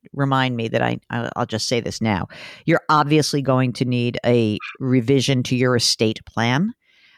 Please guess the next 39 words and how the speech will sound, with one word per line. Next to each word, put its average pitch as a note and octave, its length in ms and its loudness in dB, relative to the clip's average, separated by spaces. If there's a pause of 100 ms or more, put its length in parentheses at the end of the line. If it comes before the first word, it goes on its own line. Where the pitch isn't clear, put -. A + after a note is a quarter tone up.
(100)
um, B2+ 340 0
because B2 300 0
there's B2+ 160 -2
gonna C3 180 2
be B2 140 4
a A#2+ 40 2
bunch B2 280 -2
of A2 120 -2
money. C3 280 2
I C#3 60 2
don't C3 140 2
know B2+ 80 -2
what B2+ 120 0
estate - 380 -2
tax - 500 -8
is B2+ 480 2
in C3+ 300 0
the B2+ 80 -4
state C3+ 280 -4
of B2+ 100 -12
Colorado, C#3 560 0
but, D#3 300 0
you G3+ 100 0
know, F3+ 120 2
it's F3 140 -6
a A2+ 80 -10
lot C3 180 2
of C3 60 -2
money. G#3+ 380 2 (320)
It's - 80 -12
a C#3+ 40 0
lot A#2 180 2
of - 60 -10
kids. G#3 640 -2
Do D#3+ 80 2
you D3+ 120 6
already D#3+ 280 4
have D3+ 240 0
wills D#3 540 0